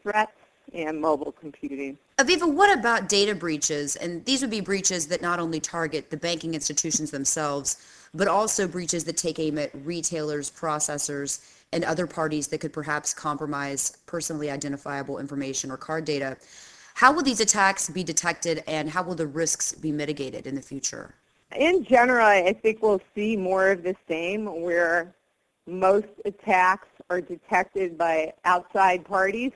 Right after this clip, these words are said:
Speaker 1: third parties, like Visa, MasterCard, issuing banks, the F B I. So eighty percent of the time, a company will get a call from one of those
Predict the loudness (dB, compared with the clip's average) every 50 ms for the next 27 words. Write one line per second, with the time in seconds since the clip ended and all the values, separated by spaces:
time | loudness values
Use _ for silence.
0 | _ -2 0 0 0 -2 -2 0 0 2 2 0 0 -4 -6 -6 -6 -4 -6 -6
1 | -6 -6 -6 -4 -4 -2 -2 -2 -4 -2 0 0 0 0 0 _ -6 -8 -6 -4
2 | 0 2 4 4 6 4 2 0 -2 _ _ _ _ _ _ _ _ _ _ -2
3 | -2 -2 -2 -2 -4 -4 -2 -2 -4 -4 -2 0 0 2 2 2 0 -2 -4 -8
4 | _ _ _ _ _ -4 0 2 2 2 2 0 -4 0 2 6 6 8 8 8
5 | 8 6 4 2 _ _ _ _ _ _ _ 0 4 6 6 8 8 8 8 6
6 | 4 2 -2 -6 -4 -4 -4 0 2 2 2 2 0 -2 -4 -6 -6 -4 -2 0
7 | 0 2 0 0 -2 -6 -8 -4 -2 -2 -2 -2 -4 -8 -6 -4 -2 0 0 0
8 | 0 0 2 2 2 0 -2 _ _ _ _ _ _ _ _ -4 -4 -2 4 6
9 | 8 10 10 10 8 6 4 -2 -6 -4 -2 -2 0 0 2 2 2 2